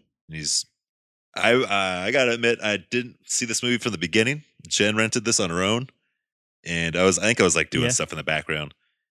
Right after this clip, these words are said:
Speaker 1: and I was like, uh, I was kinda paying attention to it, but then, like, it kinda sucked me in, like, fifteen minutes into it. It's like, "Oh, what's going on here?"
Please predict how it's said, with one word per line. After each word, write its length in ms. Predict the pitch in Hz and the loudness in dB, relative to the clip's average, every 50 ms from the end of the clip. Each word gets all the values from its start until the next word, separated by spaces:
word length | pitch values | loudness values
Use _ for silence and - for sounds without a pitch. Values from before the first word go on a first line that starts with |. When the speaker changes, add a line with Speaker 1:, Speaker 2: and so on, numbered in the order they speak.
| _ _ _ _ _ _ _ _ _ _ - | _ _ _ _ _ _ _ _ _ _ -14
Speaker 1:
and 80 | 76 | -10
I 60 | 78 78 | -8 -4
was 120 | 76 73 | -4 -4
like, 220 | 80 73 - - | -4 -6 -8 -8
uh, 380 | 78 78 76 73 73 71 71 78 - _ _ _ _ _ _ _ _ _ _ _ - | -8 -6 -6 -6 -8 -8 -10 -12 -14 _ _ _ _ _ _ _ _ _ _ _ -6
I 40 | 87 | -4
was 100 | 87 - | -2 0
kinda 200 | - 98 107 110 | 2 2 2 2
paying 200 | - 120 117 117 | 2 2 2 2
attention 300 | - - 123 107 120 120 | 2 0 -2 -2 -2 -2
to 140 | - 123 120 | 0 0 0
it, 80 | 123 - | 0 0
but 180 | 87 82 80 | -2 -2 -2
then, 180 | 73 82 85 78 | -2 -2 -2 0
like, 140 | 78 78 76 | 0 -2 -2
it 120 | 82 - | -2 -4
kinda 200 | - 98 90 82 | -2 0 0 0
sucked 280 | - - 101 90 - 87 | 0 0 0 -2 -2 -4
me 60 | 90 | -4
in, 100 | 90 92 | -4 -2
like, 120 | 85 76 | -4 -6
fifteen 340 | - - 95 - - 92 87 | -4 -4 -4 -2 -2 -4 -2
minutes 220 | 85 85 82 - 90 | -2 -2 -2 -2 -4
into 160 | 87 90 98 | -2 -2 -2
it. 20 | 92 | -2
It's 140 | - - | -2 -4
like, 140 | 85 85 - - | -6 -6 -6 -6
"Oh, 120 | 220 180 | -8 -8
what's 180 | 143 135 - - | -8 -12 -10 -10
going 220 | 117 113 117 131 | -8 -6 -4 -2
on 180 | 135 131 131 196 | -2 -2 -2 -2
here?" 140 | 254 202 | -4 -6